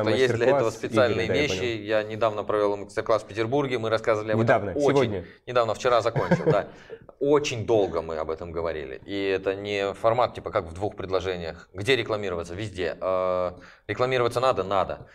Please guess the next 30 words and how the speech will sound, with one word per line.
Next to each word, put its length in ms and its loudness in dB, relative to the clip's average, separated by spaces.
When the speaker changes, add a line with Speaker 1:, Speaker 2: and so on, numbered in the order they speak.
Speaker 1:
Какие 260 -8
каналы 340 -2
работают? 380 -4
Все 240 0
работают, 420 0
если 180 -10
правильно 400 0
использовать. 640 -4
А, 540 4
вот 220 -10
так. 280 0
Speaker 2:
Ответ 360 -4
профессионала. 400 -4
Speaker 1:
<laughs> 380 -8
Speaker 2:
Зацените. 760 -6
Э, 380 6
итак, 440 0
дальше 340 2
у 20 -6
нас 140 -2
есть 160 -4
еще 160 -2
не 120 4
об-, 320 0
не 440 2
охваченный 1080 0
вариант, 480 0
это 200 -4
прокачивать 640 -2
технику 640 -4